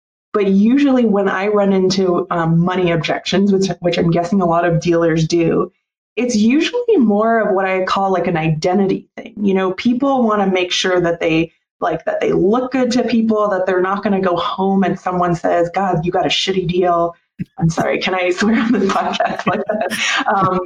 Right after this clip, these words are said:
you know, there, like, there's just, sometimes there's just other things at play that you don't know, again, until you get into conversation. And so when you can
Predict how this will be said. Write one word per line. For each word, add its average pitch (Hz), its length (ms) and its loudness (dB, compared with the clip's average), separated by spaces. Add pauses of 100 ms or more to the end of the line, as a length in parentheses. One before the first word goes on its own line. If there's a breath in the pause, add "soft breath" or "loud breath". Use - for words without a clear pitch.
you 226 100 2
know, 214 200 0
there, 220 280 -2
like, 233 240 -2
there's 254 240 0
just, 302 160 -2 (240)
sometimes 392 300 0
there's 381 180 0
just 302 240 0
other 262 440 0
things 240 340 2
at 202 260 0 (140)
play 233 540 -2 (340)
that 196 460 0 (120)
you 214 280 4
don't 214 400 -2
know, 220 420 2
again, 220 320 2
until 202 260 2
you 214 120 2
get 202 200 0
into 208 220 0
conversation. 196 880 -2
And 180 160 0
so 190 360 -2 (340 soft breath)
when 226 220 2
you 294 120 2
can 370 180 0